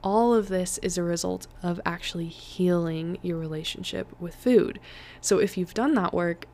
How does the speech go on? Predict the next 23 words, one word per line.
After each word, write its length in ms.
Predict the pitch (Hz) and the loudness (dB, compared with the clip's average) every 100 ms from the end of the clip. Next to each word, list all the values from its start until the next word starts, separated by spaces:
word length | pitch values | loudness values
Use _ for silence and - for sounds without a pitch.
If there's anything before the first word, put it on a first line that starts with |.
| 185 | -2
then 460 | 185 175 175 170 - - | 2 2 2 -2 -8 0
you 120 | 196 | 4
never 300 | 185 185 185 | 4 6 4
leave 220 | 180 180 | 4 2
the 100 | 170 | -2
track. 480 | - 254 240 - - | -2 2 4 2 -2
You 120 | - 185 | -6 -4
feel 300 | 190 185 180 - | -2 -2 -4 -8
just 300 | 175 180 - | -4 -2 -4
as 100 | 175 | -4
good 180 | 180 175 | -2 0
in 120 | 175 | -2
your 100 | 170 | -2
body 420 | 170 170 165 165 - | -2 0 0 -2 -4
on 160 | 175 165 | -4 -4
December 360 | - 170 170 | -6 -4 -6
thirty-first 760 | 170 170 165 - 233 202 196 - - - - | -4 -4 -4 -2 0 2 0 -8 -16 -20 -10
as 220 | 180 175 | -6 -2
you 100 | 175 | -2
do 340 | 170 170 165 170 | -2 0 0 0
on 420 | 175 170 165 165 - - | -2 -2 -2 -4 -6 -10
June 360 | 165 214 262 185 | 2 4 6 2
first 560 | - - - - - | -2 -6 -6 -6 -8